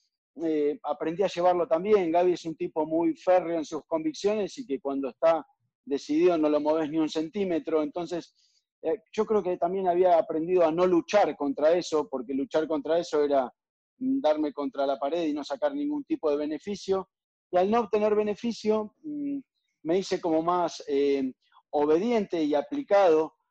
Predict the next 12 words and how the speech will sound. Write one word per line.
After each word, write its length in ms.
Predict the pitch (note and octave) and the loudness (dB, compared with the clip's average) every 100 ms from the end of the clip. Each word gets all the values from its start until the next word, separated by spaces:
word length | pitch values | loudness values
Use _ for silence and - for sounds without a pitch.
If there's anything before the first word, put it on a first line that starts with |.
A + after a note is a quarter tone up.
| _ _ | _ _
Mm, 320 | C#3 C#3 C3 C3 | -2 0 0 -4
de 160 | C#3 C#3+ | -2 -2
entrada, 580 | C#3 F3 F#3 F3+ E3 - _ _ _ _ | -2 2 4 6 4 0 _ _ _ _
mm, 680 | - B3 - - - - - _ _ _ _ - | -8 -6 -6 -8 -10 -14 -20 _ _ _ _ -14
a-, 140 | - _ _ _ _ _ _ | -14 _ _ _ _ _ _
charlábamos 520 | - D3+ E3+ F3 D#3+ C#3 | -2 2 6 4 4 -2
sobre 220 | D3+ D#3 | -2 2
la 140 | D#3 | 0
táctica 360 | D3+ D#3+ D#3 E3 | 0 -4 -2 -4
a 40 | |
seguir. 480 | D#3 F3+ B3 A3+ F#3+ - _ _ _ | -2 -2 2 0 -2 -10 _ _ _
Es, 160 | F#3 | -4